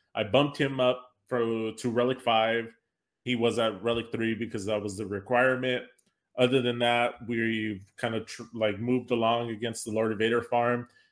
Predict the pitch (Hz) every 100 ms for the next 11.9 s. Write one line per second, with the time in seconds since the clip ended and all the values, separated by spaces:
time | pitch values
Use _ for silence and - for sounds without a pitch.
0 | - 113 127 143 - 147 139 123 139 139
1 | 135 131 127 127 120 123 - 123 110 113
2 | 107 120 123 - 120 123 120 127 117 120
3 | 113 113 - 107 - 98 117 127 139 95
4 | - _ _ _ 110 113 104 101 98 95
5 | _ _ _ 131 127 170 - _ 127 147
6 | 160 147 147 143 139 139 143 131 123 120
7 | 110 120 120 113 113 - _ - 120 127
8 | 120 110 107 123 123 - 135 - - -
9 | - _ _ _ - 117 117 110 107 104
10 | 101 98 - - 127 - 135 127 - 120
11 | 123 113 117 123 - 117 110 117 113